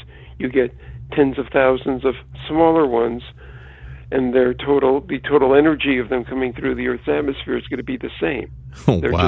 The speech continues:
Speaker 1: just gonna be spread out more. So it's like, you know, do you get hit by a bullet
Speaker 2: Yeah.
Speaker 1: or do you get hit by a sh-, uh, shot from a
Speaker 2: Machine
Speaker 1: shotgun?
Speaker 2: gun meteor. <laughs> It's coming from you,
Speaker 1: Yeah.
Speaker 2: to you from all
Speaker 1: So, I
Speaker 2: over the
Speaker 1: mean,
Speaker 2: place.
Speaker 1: yeah,
Speaker 2: Wow.
Speaker 1: so what you wanna do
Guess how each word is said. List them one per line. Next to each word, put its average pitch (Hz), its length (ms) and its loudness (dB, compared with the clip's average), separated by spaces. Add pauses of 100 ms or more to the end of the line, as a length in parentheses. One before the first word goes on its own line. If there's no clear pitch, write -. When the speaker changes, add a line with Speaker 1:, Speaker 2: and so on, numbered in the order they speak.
(140)
Speaker 1:
just - 20 4
gonna 78 200 2
be 117 320 -6 (140)
spread 127 280 0
out 127 200 0
more. 123 280 -2
So 131 200 -4
it's 120 160 -10
like, 120 220 -4 (220)
you 120 80 -2
know, 117 140 -2
do 120 140 -10
you 123 100 -8
get 123 180 -6
hit 131 180 -6
by 123 140 -4
a 127 180 -4 (500)
bullet 143 300 6
Speaker 2:
Yeah. 139 60 4
Speaker 1:
or 131 100 0
do 123 120 -6
you 127 200 -4
get - 240 -4
hit - 140 -8
by 123 80 -4
a 123 160 -6 (600)
sh-, - 280 -6
uh, 127 340 0
shot 139 400 -4
from 135 160 4
a 135 60 6
Speaker 2:
Machine 151 400 6
Speaker 1:
shotgun? 156 220 6
Speaker 2:
gun 139 80 4
meteor. 131 440 6
<laughs> - 20 0
It's 110 260 0
coming 147 300 4
from 147 280 0
you, 123 80 0
Speaker 1:
Yeah. 151 220 0
Speaker 2:
to 127 100 2
you 123 80 0
from 120 160 4
all 143 100 8
Speaker 1:
So, 147 100 10
I - 40 10
Speaker 2:
over 135 100 6
the 139 80 4
Speaker 1:
mean, 139 80 0
Speaker 2:
place. 78 320 -2
Speaker 1:
yeah, 147 140 2
Speaker 2:
Wow. 98 80 -2
Speaker 1:
so 170 80 6
what 156 240 4
you 151 80 2
wanna 151 320 6
do 143 420 0